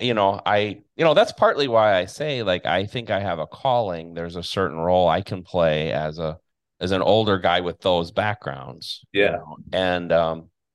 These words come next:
Speaker 1: we'll talk about it a little more, I think, you know, but, but I think there's roles for, for people like you. There's people like, like Greg Foss and James Lavish coming from the financial world and the institutional world, you know, that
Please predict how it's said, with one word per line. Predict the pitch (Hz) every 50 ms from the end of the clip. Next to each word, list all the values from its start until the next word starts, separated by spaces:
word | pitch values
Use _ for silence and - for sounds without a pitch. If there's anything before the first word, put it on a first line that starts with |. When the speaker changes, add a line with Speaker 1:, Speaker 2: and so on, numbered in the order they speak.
| _ _ _ _ _ _ _ _ _ -
Speaker 1:
we'll | 151
talk | 156 151 123 107
about | 95 90
it | 90
a |
little | 85 80 95
more, | 143 131
I | 95
think, | 92 92 87 - -
you | 90 92
know, | 85 82
but, | - - 85 78 - _ -
but | - 92 80 - - -
I | 78 82
think | 92 90 85 80
there's | 85 82 80 82
roles | 85 85 85 82 -
for, | - - - 92 87 82 78 - -
for | - - 85
people | 82 - - 87 - 87 87
like | 90 92 92 - -
you. | - 139 135 117
There's | 87 80 -
people | - - 87 - - 82 82
like, | 85 85 85 - _ _ _ _ - - - _ _ _
like | - 80 80 78 - 82 82
Greg | - - - 85 82
Foss | - - 87 90 92 92 95 - -
and | 92 92 90
James | 101 98 95 95 98
Lavish | 98 95 95 107 110 110 110 - -
coming | - - 90 98 98 98
from | 92 - - 92 95 95 92
the | 92 92
financial | 90 - 95 90 90 92 95 95 92 - 101 95 92
world | 95 95 95 95 92 92 90
and | 95 92 95
the | 92
institutional | 92 92 - - - - 107 104 - - 90 90 87
world, | 85 82 80 80 -
you | 87
know, | 85 80 80 87
that | 92 - -